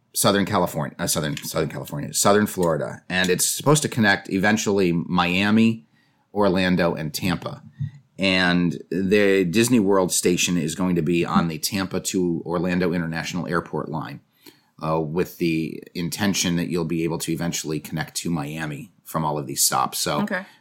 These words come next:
Speaker 1: uh, it will make traveling, if you're cruising out of Miami on Disney Cruise Line, a lot easier. Um, and they're going to build the train station on or near the resort. So,
Speaker 2: All right.
Speaker 1: and with Richard Branson and the Virgin,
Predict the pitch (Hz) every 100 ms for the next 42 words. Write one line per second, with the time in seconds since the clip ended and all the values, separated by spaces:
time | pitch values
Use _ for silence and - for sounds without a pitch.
0 | _ 78 78 104 110 110 - - 107 107
1 | 110 104 92 95 107 101 104 95 87 90
2 | 87 85 92 104 104 98 98 104 - 107
3 | 104 107 104 101 101 104 104 104 110 110
4 | _ _ - - - 80 80 76 76 71
5 | - _ _ _ - - 90 90 90 -
6 | 82 98 101 101 90 101 90 - 104 98
7 | 104 95 90 82 101 101 113 120 107 98
8 | 95 90 85 78 73 64 - - - 69
9 | 69 69 _ _ _ _ 294 539 494 554
10 | - _ _ - 85 90 104 107 110 90
11 | 95 95 - 101 92 85 87 80 85 87
12 | 87 87 85